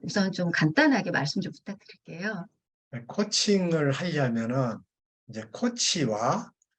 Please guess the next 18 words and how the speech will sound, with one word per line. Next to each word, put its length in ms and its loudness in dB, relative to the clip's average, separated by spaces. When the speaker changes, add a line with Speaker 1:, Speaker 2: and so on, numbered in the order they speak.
Speaker 2:
클라이언트 720 4
사이에서 800 -4
관계 440 4
형성이 380 0
잘 240 -10
돼야 220 2
한단 220 -8
말이에요. 540 -10
근데 440 -2
사람들은 1080 4
항상 600 2
다른 320 0
사람들에서 760 0
존중받고 720 2
싶어해요. 680 -8
인정받고 680 -2
싶어 320 -12
하는데. 480 -12